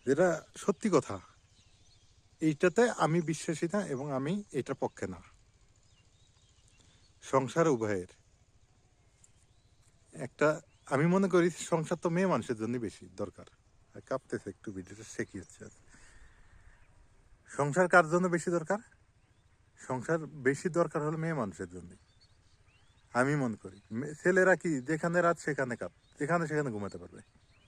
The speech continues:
রাস্তাঘাটে ঘুমালে কোনো সমস্যা নেই, ম্যাচেও থাকতে পারবে সারা জীবন, এটা সমস্যা নেই। কিন্তু একটা মেয়ে মানুষের সংসার দরকার আছে,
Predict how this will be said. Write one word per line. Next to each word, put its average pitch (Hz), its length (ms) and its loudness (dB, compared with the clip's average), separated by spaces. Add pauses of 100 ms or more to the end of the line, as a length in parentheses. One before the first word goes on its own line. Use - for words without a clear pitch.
(540)
রাস্তাঘাটে 147 500 4
ঘুমালে 131 300 -2
কোনো 131 240 -6
সমস্যা 110 380 -10
নেই, 90 140 -20 (1300)
ম্যাচেও 160 400 4
থাকতে 139 400 -4
পারবে 98 240 -4
সারা 113 280 0
জীবন, 92 240 -10
এটা 131 180 -4
সমস্যা 101 360 -10
নেই। 87 120 -20 (960)
কিন্তু 139 260 -4
একটা 147 180 -2
মেয়ে 147 160 -2
মানুষের 131 260 -4
সংসার 107 360 -6
দরকার 95 300 -8
আছে, - 180 -20